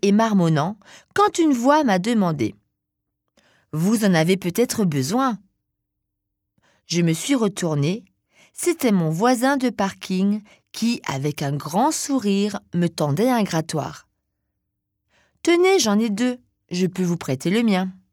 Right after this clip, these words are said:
Ah, c'est tout de même beau, cette solidarité entre automobilistes.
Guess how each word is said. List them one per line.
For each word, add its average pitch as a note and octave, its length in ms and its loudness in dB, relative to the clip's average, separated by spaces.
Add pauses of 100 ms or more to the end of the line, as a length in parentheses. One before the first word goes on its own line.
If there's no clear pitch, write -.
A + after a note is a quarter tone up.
(1400)
Ah, F3 320 -2
c'est - 300 -10
tout E4 160 2
de B3 60 2
même F#3 200 2
beau, G3+ 400 -2 (220)
cette - 360 -6
solidarité G3 960 0
entre E3+ 280 -2
automobilistes. D3+ 1000 -4